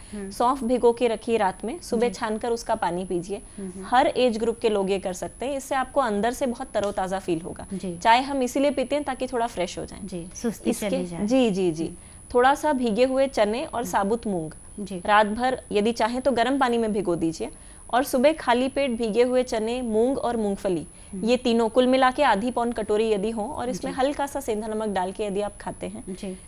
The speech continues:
Speaker 2: तो ये भी आयरन लेवल को तेजी से बढ़ाने का बहुत अच्छा काम है।
Speaker 1: हम्म।
Speaker 2: पर ये जितनी भी चीजें मैं बता रही हूँ, इसको कम से कम तीस से पैंतीस दिन
Speaker 1: हम्म।
Speaker 2: बिना एक भी ब्रेक लिए यदि आप करते हैं, तब
Speaker 1: तब।
Speaker 2: आपको फर्क दिखेगा। यदि
Speaker 1: जी।
Speaker 2: आपने तीन दिन किया और आप सोचेंगे आयरन बढ़ेगा, तो
Speaker 1: जी।
Speaker 2: ऐसा नहीं होगा।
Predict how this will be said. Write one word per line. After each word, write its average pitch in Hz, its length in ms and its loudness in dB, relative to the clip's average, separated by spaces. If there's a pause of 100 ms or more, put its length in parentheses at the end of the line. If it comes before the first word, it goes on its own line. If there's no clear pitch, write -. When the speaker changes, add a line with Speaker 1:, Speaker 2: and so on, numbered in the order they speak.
(140)
Speaker 2:
तो 262 80 6
ये 247 240 4
भी 254 220 2
आयरन 214 360 4
लेवल 262 300 2
को 277 140 0
तेजी 226 320 2
से 240 140 -2
बढ़ाने 202 380 -2
का 226 100 0
बहुत 208 260 -2
अच्छा 202 240 -6
काम 190 220 -6
है। 233 160 -8 (160)
Speaker 1:
हम्म। 196 180 -6
Speaker 2:
पर 240 100 2
ये 269 120 2
जितनी 247 340 0
भी 311 120 4
चीजें 262 260 -2
मैं 247 160 -2
बता 196 260 0
रही 208 120 0
हूँ, 247 120 -2
इसको 254 240 -4
कम 247 260 -2
से 277 160 -2
कम 269 240 -4
तीस 254 260 -4
से - 140 -4
पैंतीस 240 500 -4
दिन 190 300 2 (180)
Speaker 1:
हम्म। 196 340 -6
Speaker 2:
बिना 240 300 4
एक 226 220 2
भी 262 100 2
ब्रेक 220 320 2
लिए 233 240 4
यदि 208 140 0
आप 208 200 0
करते 196 280 -6
हैं, 269 140 -8
तब 269 120 -2
Speaker 1:
तब। 240 80 2
Speaker 2:
आपको 202 220 0
फर्क 175 260 -4
दिखेगा। 165 380 -6
यदि 185 120 -2
Speaker 1:
जी। 214 100 0
Speaker 2:
आपने 240 260 0
तीन 254 280 0
दिन 262 160 0
किया 247 200 0
और 233 80 0
आप 226 100 0
सोचेंगे 226 420 -2
आयरन 208 320 -2
बढ़ेगा, 208 320 -6
तो 233 120 -4
Speaker 1:
जी। 196 40 -2
Speaker 2:
ऐसा 196 160 -6
नहीं 185 280 -4
होगा। 180 280 -8